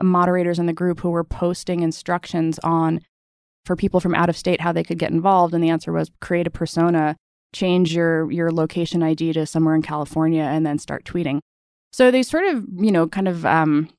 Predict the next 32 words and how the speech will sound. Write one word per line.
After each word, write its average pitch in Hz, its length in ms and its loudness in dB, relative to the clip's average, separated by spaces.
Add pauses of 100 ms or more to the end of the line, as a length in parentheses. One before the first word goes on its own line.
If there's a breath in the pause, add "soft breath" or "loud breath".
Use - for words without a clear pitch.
(560)
at 208 80 0
the 202 80 0
time 220 240 0
it 160 100 -2
seemed 180 200 0
brazen, 160 340 2
now 165 160 2
it 147 80 0
seems 160 240 -2
so 143 100 -4
quaint, 196 420 -4
but 160 140 2 (360)
these 214 140 -2
tactics - 640 -2 (200)
to 202 540 2 (120)
shape - 480 -2
consensus, 202 720 -2
to 190 100 -2
really 208 380 2
create 190 580 0 (100)
the 185 260 2
illusion 180 640 0 (260)
that 208 160 2
there 202 180 2
was 190 340 4
mass 185 520 2
consensus 185 800 -2 (180)
in 190 140 2
opposition 185 500 0
to 190 140 -2
this 170 160 0
bill. 185 500 2